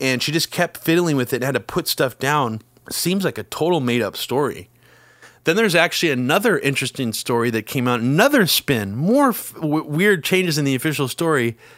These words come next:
The Dallas police appear to have coached Amber Geiger on exactly what to say, 'cause she later said the door was ajar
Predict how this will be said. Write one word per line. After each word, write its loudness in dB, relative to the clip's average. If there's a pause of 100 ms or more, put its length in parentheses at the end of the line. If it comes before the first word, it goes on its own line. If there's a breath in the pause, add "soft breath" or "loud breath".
(180 loud breath)
The -2
Dallas 2
police 0
appear 2
to 0
have 0
coached 0
Amber 0
Geiger 0 (240 loud breath)
on 4
exactly 2
what 2
to -2
say, 0 (440 loud breath)
'cause 2
she 4
later 4
said 2
the 2
door 4
was 4
ajar 2